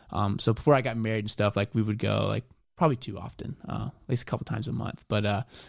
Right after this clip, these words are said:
we always, you know, wanna go to Vegas and gamble. But I've been here, like, three times and really haven't been. You know, I walked around the casinos a few, but not, like, a night of gambling.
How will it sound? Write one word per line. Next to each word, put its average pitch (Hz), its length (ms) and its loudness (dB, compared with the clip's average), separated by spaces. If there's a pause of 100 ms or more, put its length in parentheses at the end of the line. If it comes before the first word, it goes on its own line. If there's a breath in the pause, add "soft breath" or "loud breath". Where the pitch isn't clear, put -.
(400 loud breath)
we 123 100 8
always, 120 280 6
you 123 120 2
know, 117 200 -4
wanna 135 180 8
go 131 80 8
to 120 80 6
Vegas 123 260 6
and 107 80 2
gamble. 110 280 4
But 104 300 0
I've 127 120 2
been 160 100 8
here, 170 120 10
like, 123 100 4
three 127 160 6
times 110 320 4
and 107 240 2
really 123 440 6 (280)
haven't 110 320 0
been. 104 340 -2 (240)
You 127 120 6
know, 110 120 8
I - 60 4
walked 113 220 4
around 107 80 -2
the 104 80 -6
casinos 113 340 0
a 131 60 -2
few, 104 240 4
but 95 260 -2 (100)
not, 113 160 2
like, 110 140 2
a 110 60 6
night 117 200 2
of 156 80 -6
gambling. 90 420 -2